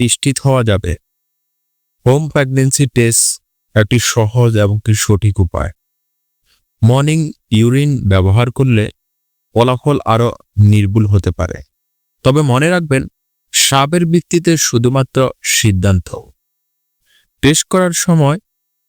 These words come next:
ইনস্ট্রাকশন ভালোভাবে পড়ুন এবং পরীক্ষার ফলাফল নিয়ে সন্দেহ হলে একজন ডাক্তারের সঙ্গে পরামর্শ করুন। তিন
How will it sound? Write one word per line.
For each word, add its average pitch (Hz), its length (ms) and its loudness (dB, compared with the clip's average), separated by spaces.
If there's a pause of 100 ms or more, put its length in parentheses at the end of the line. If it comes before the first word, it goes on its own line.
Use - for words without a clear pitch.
(520)
ইনস্ট্রাকশন 131 720 0 (640)
ভালোভাবে 110 600 2
পড়ুন 117 280 0 (640)
এবং 131 180 2 (140)
পরীক্ষার 160 560 0
ফলাফল 131 460 0
নিয়ে 143 160 2 (100)
সন্দেহ 107 340 2 (100)
হলে 110 180 2 (500)
একজন 110 380 2
ডাক্তারের 139 580 0
সঙ্গে 151 320 2
পরামর্শ 98 440 0
করুন। 87 300 0 (1700)
তিন 160 160 4